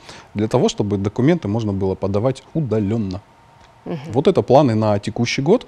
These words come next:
Speaker 1: Сейчас, наверное, ещё одна задача, которую бы мы хотели, к которой бы мы хотели приступить в этом году, это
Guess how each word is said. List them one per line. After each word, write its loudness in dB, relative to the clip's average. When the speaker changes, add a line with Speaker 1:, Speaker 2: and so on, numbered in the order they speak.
Speaker 1:
Сейчас, 0
наверное, 2
ещё 0
одна 2
задача, 2
которую -2
бы 0
мы 0
хотели, -2
к -16
которой 0
бы 0
мы 0
хотели -2
приступить -6
в -4
этом -4
году, -2
это 0